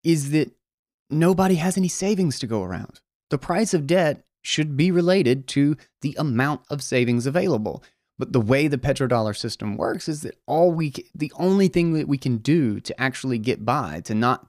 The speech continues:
go into a feedback loop of crashing, is, uh,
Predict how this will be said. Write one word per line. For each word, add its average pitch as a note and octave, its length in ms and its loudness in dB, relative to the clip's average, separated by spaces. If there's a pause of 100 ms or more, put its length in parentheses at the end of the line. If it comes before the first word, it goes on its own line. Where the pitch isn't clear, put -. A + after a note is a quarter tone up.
(140)
go B2 200 2
into A#2 240 0
a G2+ 60 -2
feedback B2 540 0
loop A2+ 240 0 (400)
of G2+ 320 -2 (340)
crashing, F3 640 0 (480)
is, C#3 500 0 (140)
uh, C3+ 340 -4